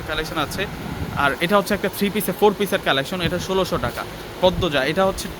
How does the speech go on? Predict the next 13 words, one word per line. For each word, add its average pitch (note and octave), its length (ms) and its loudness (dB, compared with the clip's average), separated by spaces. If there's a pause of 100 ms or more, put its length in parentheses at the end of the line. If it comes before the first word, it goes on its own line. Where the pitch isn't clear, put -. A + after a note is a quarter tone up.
(120)
রেডিমেড F3+ 400 2
কোর্সের F#3 300 0
কালেকশন, D#3+ 300 2
বারোশো D#3 320 6
টাকায় D#3+ 260 2
পাচ্ছেন। G3 300 0 (360)
আপনারা A#3 300 6
শুধু A#3+ 160 2
একটু B3 140 4
ডিজাইনগুলো G3+ 640 4
খেয়াল F#3 160 2
রাখুন, C#3+ 320 -2 (340)
এখানে G#3 240 0